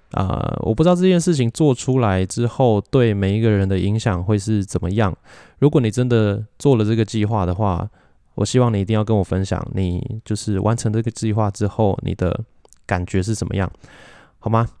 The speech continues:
让我们一起在今年最后，不管这个二零二一年你过得好还是不好，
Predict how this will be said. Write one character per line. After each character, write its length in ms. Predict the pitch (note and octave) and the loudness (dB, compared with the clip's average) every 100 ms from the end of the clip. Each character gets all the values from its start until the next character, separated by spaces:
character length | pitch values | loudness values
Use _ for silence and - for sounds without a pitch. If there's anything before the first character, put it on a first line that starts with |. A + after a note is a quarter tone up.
| _ _ | _ _
让 180 | C3+ B2+ | -2 0
我 80 | A2+ | 2
们 280 | G2+ G2 F#2+ | 0 0 -2
一 100 | - | -4
起 240 | B2 - F2+ | -4 -2 -2
在 360 | - A2 G2+ | 2 2 2
今 280 | F#2 - A#2+ | 0 0 2
年 340 | G#2+ F2 E2+ A2 | 2 0 -4 -10
最 280 | - D3+ A#2 | 0 2 2
后， 360 | - A#2 F#2 - | 2 2 2 0
不 100 | F3+ | 2
管 180 | C#3+ G#2 | 4 4
这 120 | B2 | 4
个 120 | B2+ | 4
二 140 | G2+ B2 | 4 4
零 160 | G#2 | 4
二 160 | A2 A2+ | 4 4
一 140 | A2+ | 4
年 340 | A2+ G2+ F#2 F#2+ | 2 2 2 0
你 80 | |
过 240 | F#2 - A2+ | -2 2 4
得 140 | G#2+ | 4
好 400 | G2 - G2 D#2 | 0 -4 -2 -2
还 240 | D#2+ - F#2 | -2 -2 -2
是 140 | A#2 | -2
不 160 | G#2+ A2+ | 0 -2
好， 380 | - F#2+ - | 0 -4 -4